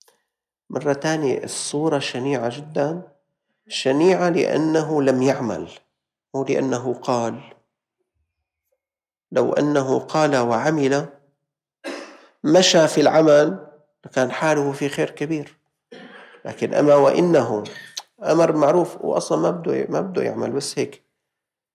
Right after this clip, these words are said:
مشان الخطاب، يعني إنه لازم الكلمة تطلع فيها هيك، لازم الكلمة تكون فيها هذه المعلومات،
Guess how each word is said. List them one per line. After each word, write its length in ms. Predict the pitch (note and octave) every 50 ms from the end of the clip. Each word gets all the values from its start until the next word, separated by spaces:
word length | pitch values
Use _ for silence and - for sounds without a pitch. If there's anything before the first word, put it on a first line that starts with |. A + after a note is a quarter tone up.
| _ _
مشان 180 | - - B2 A#2+
الخطاب، 600 | A2+ A2 A2 - - A#2 - C#3 C3 C3 B2+ -
يعني 260 | F#2+ F2 - G2+ A2
إنه 280 | - G#2+ G#2+ G#2+ A2 A2
لازم 460 | A#2+ A#2+ A#2 B2 A#2+ G#2 G2+ - - - - - - A#2 - -
الكلمة 640 | A2 G#2 G2 A2 - - C3+ C3+ C3+ C3 C3+ C3+ C3
تطلع 400 | B2+ C3 - C#3 - - D3 -
فيها 320 | G2+ - - B2+ B2+ A#2+ G#2+
هيك، 340 | A2 G2+ - _ _ _ _ _ _ _ _ _ _ _ _ _ -
لازم 340 | B2+ C3+ C3+ C#3+ C3+ C3 B2
الكلمة 460 | A#2+ - D3 C3+ C3+ C3+ C3+ C3 B2
تكون 260 | B2 - - B2+ A#2+
فيها 380 | A#2 - B2+ A#2 A2 G#2+ A2+ A2+
هذه 200 | A2+ - A2 G#2+
المعلومات، 720 | G#2 A2 G#2+ F#2+ G2+ G#2+ G#2 G#2+ A2 G#2+ G#2+ G#2+ - _